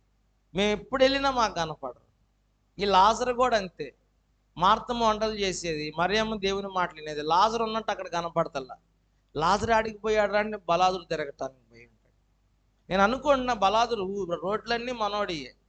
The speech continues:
నూట యాభై రూపాయలు వచ్చినాయి అనుకోండి, పని చేసుకున్నప్పుడు ఒక రె-, ఒక రెండు వందలు వచ్చినాయి అనుకోండి, మూడు వందలు వచ్చినాయి అనుకుందాం, ఒక రెండు వందలు అక్కకి ఇచ్చేవాడు మార్తమ్మకి.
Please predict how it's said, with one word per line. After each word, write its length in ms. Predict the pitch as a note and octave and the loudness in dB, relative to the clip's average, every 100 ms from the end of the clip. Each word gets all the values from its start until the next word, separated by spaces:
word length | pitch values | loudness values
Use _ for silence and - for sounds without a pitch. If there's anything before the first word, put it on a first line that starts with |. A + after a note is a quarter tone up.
| _ _ _ _ _ _ - | _ _ _ _ _ _ -4
నూట 200 | F#3+ G3 | 0 4
యాభై 240 | G3 F#3+ | 4 4
రూపాయలు 720 | F#3 G3+ G#3 B3 A#3+ A#3 A3 G#3+ | 0 0 0 0 0 0 -2 -6
వచ్చినాయి 300 | - A3+ A3+ | -8 -6 -4
అనుకోండి, 400 | A3 A3 G#3+ G3+ | -2 -4 -4 -4
పని 220 | F#3 F#3+ G3+ | -4 -4 -6
చేసుకున్నప్పుడు 640 | G3+ - G3 F#3+ E3 D#3+ | -8 -8 -6 -4 -4 -2
ఒక 180 | D#3+ D#3+ | -2 -2
రె-, 140 | D#3 | -4
ఒక 120 | D#3+ | -4
రెండు 160 | E3+ E3 | -2 -2
వందలు 180 | F3 G#3 | -4 -4
వచ్చినాయి 320 | G#3 - G#3 | -6 -10 -8
అనుకోండి, 640 | G3 F3+ E3+ D3+ C3 C3+ _ _ _ _ _ _ _ _ | -8 -6 -8 -10 -12 -16 _ _ _ _ _ _ _ _
మూడు 200 | A#3+ A#3 | -2 0
వందలు 180 | G#3+ A3+ | 2 2
వచ్చినాయి 340 | A3+ A3+ A3 G#3+ | 0 -4 -6 -6
అనుకుందాం, 580 | G3+ G3 F#3 E3 D#3 D#3+ _ _ _ _ - | -6 -6 -6 -6 -8 -10 _ _ _ _ -6
ఒక 100 | G3+ | -2
రెండు 220 | G#3+ G#3 | 0 0
వందలు 200 | G3+ B3 | 0 2
అక్కకి 320 | A#3 - - | 2 0 -10
ఇచ్చేవాడు 460 | A#3 - A3+ G#3+ G3 | -6 -2 0 0 0
మార్తమ్మకి. 720 | F3+ F#3+ F#3+ G3+ F#3 - | 2 0 0 -6 -6 -12